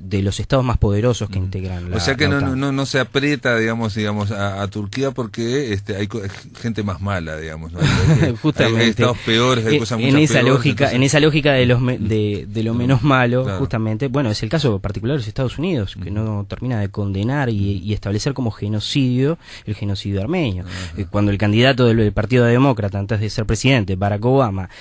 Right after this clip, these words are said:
Speaker 1: hablaba de genocidio armenio, era esperable que en el ejercicio del gobierno, en el marco de la conmemoración del centenario de los
Speaker 2: Ujú.
Speaker 1: hechos de mil novecientos quince, se hiciera por parte del Estado norteamericano efectiva la condena al Estado
Speaker 2: Mm.
Speaker 1: turco por parte del,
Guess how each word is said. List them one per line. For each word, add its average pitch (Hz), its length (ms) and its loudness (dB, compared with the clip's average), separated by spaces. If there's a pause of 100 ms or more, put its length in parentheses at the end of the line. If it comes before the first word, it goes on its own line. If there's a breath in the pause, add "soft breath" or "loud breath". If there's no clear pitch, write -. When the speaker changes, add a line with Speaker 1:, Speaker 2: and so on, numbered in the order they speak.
(100)
Speaker 1:
hablaba 117 500 4
de 110 80 0
genocidio 131 600 0
armenio, 156 540 2
era 127 160 0
esperable 123 760 4
que 123 300 2
en 104 80 0
el 98 100 -2
ejercicio 110 680 0
del 101 100 2
gobierno, 117 500 4
en 104 60 -2
el 101 100 0
marco 120 280 2
de 101 140 0
la 95 100 -4
conmemoración 101 520 -2
del 104 140 -2
centenario 110 560 -2
de 95 80 2
los 95 100 -2
Speaker 2:
Ujú. 127 100 0
Speaker 1:
hechos 101 160 -6
de 98 60 -4
mil 101 100 -2
novecientos 135 360 -2
quince, 170 460 2 (540 loud breath)
se 110 300 -2
hiciera 117 560 0
por 104 140 0
parte 107 260 -2
del 101 140 -2
Estado 117 400 2
norteamericano 135 760 0
efectiva 175 880 2
la 107 200 0
condena 117 640 0
al 95 120 -6
Estado 107 300 -2
Speaker 2:
Mm. 117 60 -4
Speaker 1:
turco 120 280 2
por 175 140 2
parte 104 280 -2
del, 92 280 -4